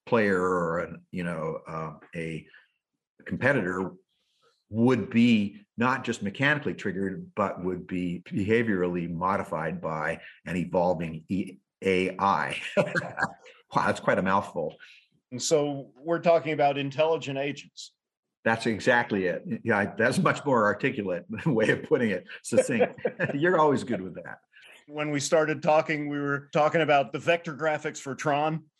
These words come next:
Speaker 1: Yeah.
Speaker 2: And, and now we're up to A I-driven autonomous characters <laughs> for games.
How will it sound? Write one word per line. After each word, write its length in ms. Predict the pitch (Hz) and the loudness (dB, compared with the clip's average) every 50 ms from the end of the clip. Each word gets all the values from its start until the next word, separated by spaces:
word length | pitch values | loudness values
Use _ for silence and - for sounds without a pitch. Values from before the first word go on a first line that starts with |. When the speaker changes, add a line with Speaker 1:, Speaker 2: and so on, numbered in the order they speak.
| _ _ _ | _ _ _
Speaker 1:
Yeah. 460 | 104 107 117 117 113 101 82 76 - - - - | 0 2 4 4 4 4 2 0 -4 -6 -2 0
Speaker 2:
And, 180 | 160 160 175 - | 0 0 0 0
and 140 | 175 160 160 | 0 2 2
now 200 | 156 156 165 170 | 2 4 4 4
we're 320 | 165 160 156 156 156 151 117 | 4 4 4 2 0 0 0
up 200 | 156 151 151 _ | 0 -2 -2 _
to 360 | - 165 160 151 151 156 160 156 135 | -6 -4 -4 -2 -2 -4 -6 -4 -2
A 160 | 151 160 170 | 0 2 4
I-driven 1000 | 165 156 156 156 156 135 135 147 165 170 170 139 165 160 160 156 151 147 143 139 - | 4 4 2 2 0 -2 -4 0 0 2 2 2 0 0 0 -2 -4 -6 -8 -10 -12
autonomous 920 | - - 151 143 139 - 123 135 156 170 165 156 156 156 151 - - - - | -2 2 2 2 2 0 -2 0 0 2 2 0 0 -2 -2 -4 -8 -10 -8
characters 760 | 147 147 151 165 170 170 170 - 180 170 170 147 123 143 139 - - | -4 -2 2 2 2 2 2 0 0 0 0 0 -2 -4 -6 -8 -12
<laughs> 120 | _ _ _ | _ _ _
for 160 | 170 156 131 | -8 -6 -4
games. 540 | 117 143 139 139 147 165 175 170 160 - | 0 0 0 0 0 -2 -4 -4 -6 -8